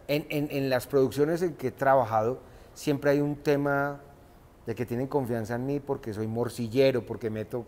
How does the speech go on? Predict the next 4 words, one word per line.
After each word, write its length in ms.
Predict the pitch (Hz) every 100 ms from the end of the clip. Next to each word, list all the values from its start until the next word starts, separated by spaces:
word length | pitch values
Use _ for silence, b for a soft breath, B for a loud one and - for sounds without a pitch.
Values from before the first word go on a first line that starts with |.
| -
morcilla, 760 | 117 110 107 135 139 123 110 - B B B
porque 180 | - 117
improviso. 640 | 107 113 127 139 110 98 90 - B B B B B B B B B - - -
Eh, 760 | 117 113 110 110 104 101 95